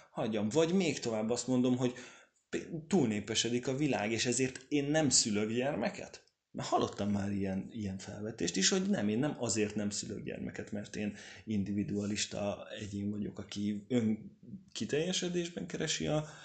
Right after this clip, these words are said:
a lehetőségét, és azt mondja, hogy nem, én a gyerek ellenére, vagy egy gyerek mellett nem tudnám kiteljesíteni magam. Na, azt mondom, hogy, hogy a világ túlnépesedik, és én ezért nem vállalok gyermeket.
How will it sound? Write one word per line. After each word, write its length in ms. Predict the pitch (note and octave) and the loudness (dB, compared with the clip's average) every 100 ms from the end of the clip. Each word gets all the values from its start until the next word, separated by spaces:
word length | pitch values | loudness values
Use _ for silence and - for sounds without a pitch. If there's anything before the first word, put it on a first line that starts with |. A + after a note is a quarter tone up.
| - - - | -20 -20 -12
a 460 | - A#2 A#2+ A#2+ A2+ G#2+ G#2 - _ _ | -6 -4 -4 -6 -6 -8 -12 -20 _ _
lehetőségét, 800 | - A2 G#2+ - A2 - G#2+ G2+ | -10 -8 -6 -2 0 0 -2 -2
és 120 | G2+ | 0
azt 140 | G2 - | 0 2
mondja, 220 | G#2+ G#2 | 2 2
hogy 200 | G#2 F#2 | 0 0
nem, 300 | A#2+ G#2 G#2 | -2 0 0
én 160 | G#2 G2+ | 0 -2
a 240 | G2 G2 G2+ G2+ | -2 -4 -6 -2
gyerek 340 | A2+ G#2 - | -2 -2 -6
ellenére, 720 | - A2 G#2+ G#2 G#2 G2+ G2+ G#2 - - - - | -6 -4 -2 0 0 -2 -4 -8 -12 -18 -18 -14
vagy 180 | G#2 G#2+ | -6 -2
egy 160 | A2 | 0
gyerek 260 | G#2 D#3 C3+ | 2 2 2
mellett 220 | A2 G2+ | 2 2
nem 160 | A2 A2 | 2 2
tudnám 440 | - A#2 B2 C3+ | 2 0 0 -2
kiteljesíteni 600 | C#3 D3 E3 E3 F3 F3 | -4 -4 -4 -4 -4 -2
magam. 200 | F3+ G3 | 0 2
Na, 120 | A#3+ | 2
azt 160 | A#3 - | 2 0
mondom, 200 | A#2 B2+ | 0 2
hogy, 140 | C#3+ C#3+ - - | 0 -4 -12 -10
hogy 180 | - D#3 - | -6 -6 -4
a 200 | B2+ G3+ | -6 0
világ 320 | - - - | 0 0 -4
túlnépesedik, 640 | - D#4+ F4+ D#4+ C#4 B3 | 0 2 2 0 -2 -2
és 120 | G3 F#3+ | -2 -2
én 140 | D#3+ | -4
ezért 240 | B2+ A#1+ | -4 -6
nem 180 | - - | -8 -10
vállalok 380 | - - - - | -10 -8 -8 -6
gyermeket. 460 | - - - - | -8 -10 -12 -14